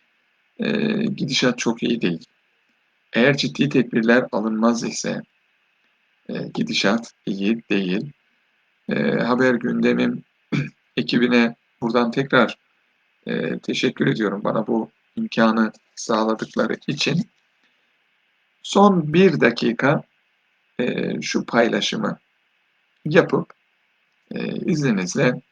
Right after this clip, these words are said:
bugün, e, bana ayrılan, e,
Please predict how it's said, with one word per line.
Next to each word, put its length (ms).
bugün, 400
e, 260
bana 260
ayrılan, 540
e, 40